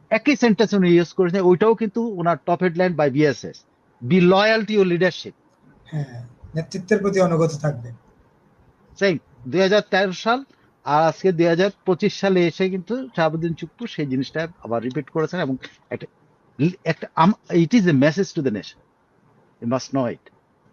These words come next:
Speaker 1: এবং আমা-, আমার কাছে এটাই মনে হয়েছে।
Speaker 2: একেবারেই।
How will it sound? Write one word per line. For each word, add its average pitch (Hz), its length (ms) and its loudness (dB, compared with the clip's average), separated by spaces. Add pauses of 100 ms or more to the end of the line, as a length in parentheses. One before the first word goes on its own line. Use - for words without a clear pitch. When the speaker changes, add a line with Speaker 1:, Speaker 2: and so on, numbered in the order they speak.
(320)
Speaker 1:
এবং 123 240 -4
আমা-, 147 320 0
আমার 156 180 2
কাছে 151 240 0
এটাই 135 220 4
মনে 113 240 -2
হয়েছে। 82 300 -12 (1800)
Speaker 2:
একেবারেই। 175 460 0